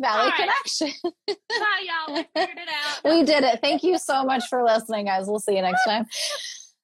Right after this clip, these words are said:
Speaker 1: Um, yeah, she really went downhill. I was so sad. Like, when, when, <laughs> when the army guys busted in and she was like, "You think you're just gonna come in here and not tell me what's going on? Do you know who I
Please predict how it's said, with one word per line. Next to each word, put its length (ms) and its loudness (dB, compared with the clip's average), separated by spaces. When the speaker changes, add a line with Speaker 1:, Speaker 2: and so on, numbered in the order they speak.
Speaker 1:
Um, 600 2
yeah, 340 2
she 300 -4
really 320 0
went 220 -4
downhill. 440 -2
I 160 0
was 180 -4
so 200 -2
sad. 420 -2
Like, 300 -2
when, 640 -6
when, 400 0
<laughs> 180 -12
when 140 2
the 120 0
army 300 2
guys 280 2
busted 400 0
in 160 2
and 100 -2
she 120 2
was 100 2
like, 220 0
"You 200 6
think 200 2
you're 120 2
just 200 0
gonna 260 0
come 320 0
in 160 0
here 340 2
and 220 0
not 260 2
tell 240 0
me 340 2
what's 240 2
going 240 2
on? 220 2
Do 120 0
you 220 4
know 200 4
who 180 0
I 260 -2